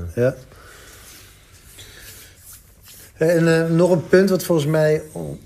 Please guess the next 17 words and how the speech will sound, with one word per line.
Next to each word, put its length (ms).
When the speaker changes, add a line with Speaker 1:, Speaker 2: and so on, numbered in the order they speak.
Speaker 2:
misschien 400
wel 80
ontbreekt 800
op 280
die, 500
die 240
tien 280
punten 340
van 360
Rams. 480
En 60
die 100
stond 260
wel 180
op 120
jouw 160
site. 420